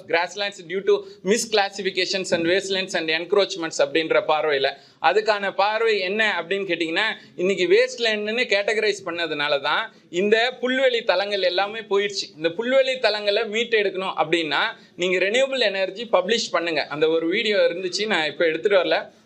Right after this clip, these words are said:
ஒரு வீடியோல என்ன பண்றாங்க அப்படின்னு கேட்டிங்கன்னா, சோலார் பேனல், எல்லா இடத்துலையும் கிரீன் எனர்ஜி வரணும் அப்படின்னும் போது சோலார் பேனல் போடுறாங்க.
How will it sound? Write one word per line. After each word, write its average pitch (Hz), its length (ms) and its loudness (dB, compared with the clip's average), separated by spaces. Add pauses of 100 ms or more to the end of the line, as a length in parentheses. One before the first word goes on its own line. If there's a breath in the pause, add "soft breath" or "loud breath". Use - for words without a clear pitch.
ஒரு 180 200 2
வீடியோல 226 540 2
என்ன 202 240 -4
பண்றாங்க 190 500 -2
அப்படின்னு 180 220 -8
கேட்டிங்கன்னா, 175 420 -2
சோலார் 226 360 2
பேனல், 147 340 -2 (200 soft breath)
எல்லா 208 340 2
இடத்துலையும் 226 340 -4
கிரீன் 220 220 -2
எனர்ஜி 185 380 0
வரணும் 185 380 -2
அப்படின்னும் 170 260 -4
போது 160 220 2
சோலார் 220 440 2
பேனல் 170 320 -4
போடுறாங்க. 170 540 0